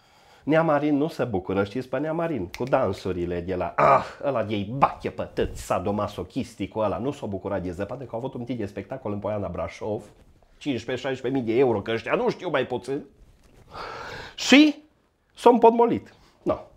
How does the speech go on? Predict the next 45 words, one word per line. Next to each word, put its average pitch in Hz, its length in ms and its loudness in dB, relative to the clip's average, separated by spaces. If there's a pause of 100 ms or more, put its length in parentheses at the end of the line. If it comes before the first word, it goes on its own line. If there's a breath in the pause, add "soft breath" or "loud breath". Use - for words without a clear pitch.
(120)
el 139 140 2
nu 277 100 0
s-a - 120 -4
bucurat 107 400 -2
de 117 120 0
zăpadă. 120 540 0
<laughs> - 640 -16
Dar - 140 6
pe 214 80 0
de 214 180 4
ce 269 160 0
nu 277 120 2
și-a 233 160 0
luat 247 240 0
un 233 160 2
bolid? 240 340 2
Că 143 120 0
Vali 202 260 4
Vigilia 180 380 0
are 208 100 6
un 190 140 2
bolid 185 460 2
de 214 100 4
un 202 220 6
sfert 269 680 2
de 196 180 2
milion 196 420 4
de 208 100 4
dolari. 190 540 4 (240 soft breath)
Așa 127 280 2
e 175 40 4
fain, 165 240 2
l-am 127 140 2
văzut, 147 320 -2 (240 loud breath)
era 139 240 6
în 113 140 4
training 196 460 4
și, 180 380 -4 (240 loud breath)
că, 151 100 2
cu - 320 -4
ce 156 160 -2
să - 120 -4
mergi 92 240 0
în 87 100 0
bolid? 82 340 -2